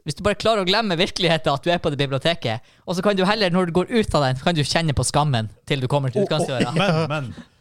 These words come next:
Speaker 3: det vil jo alltid i-, av og til komme en skokk med unger som stiller seg bak deg,
Speaker 1: Ja, ja.
Speaker 3: og, og s-, backseat-gamet og
Speaker 1: Og
Speaker 3: peker og sånn.
Speaker 1: poke deg og
Speaker 3: Ja.
Speaker 1: knaske
Speaker 2: Ja, men, ja, men hvis du er en
Speaker 1: godt i
Speaker 2: fyr som sitter på biblioteket hver dag og gamer hele tiden,
Speaker 3: Ja.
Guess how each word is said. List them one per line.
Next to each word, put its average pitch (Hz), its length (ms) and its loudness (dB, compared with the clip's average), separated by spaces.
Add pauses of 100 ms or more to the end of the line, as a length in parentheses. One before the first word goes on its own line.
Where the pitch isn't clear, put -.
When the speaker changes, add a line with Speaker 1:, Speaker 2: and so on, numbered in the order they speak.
(300)
Speaker 3:
det 143 100 0
vil 151 140 0
jo 147 100 0
alltid 117 640 -4
i-, - 80 -12
av 143 160 -2
og 117 80 -6
til 123 160 -2
komme 110 240 -4
en 98 60 -8
skokk - 340 -10
med - 160 -14
unger 110 400 -8
som - 180 -20
stiller 113 300 -6
seg 98 160 -6
bak 113 280 -2
deg, 90 200 -8 (120)
Speaker 1:
Ja, 285 120 2
ja. 240 160 2
Speaker 3:
og, 185 80 -2
og 127 80 -4
s-, - 140 -6 (260)
backseat-gamet 117 960 -2
og 98 320 -8
Speaker 1:
Og - 160 -12
Speaker 3:
peker 147 360 -2
og 196 200 4
sånn. 95 80 -12
Speaker 1:
poke 135 200 -2
deg 117 320 0
og 131 60 2
Speaker 3:
Ja. 127 120 2
Speaker 1:
knaske 156 180 2
Speaker 2:
Ja, 180 80 2
men, 185 160 2
ja, 202 60 0
men 202 140 2
hvis 214 160 2
du 220 80 2
er 226 40 4
en 226 80 4
Speaker 1:
godt 190 80 -2
i - 20 2
Speaker 2:
fyr 190 100 2
som 151 40 0
sitter 170 220 -2
på 143 100 -2
biblioteket 135 560 -2
hver 135 240 2
dag 120 240 0
og 107 100 -8
gamer 117 300 0
hele 113 240 0
tiden, 120 320 0 (340)
Speaker 3:
Ja. 117 200 -4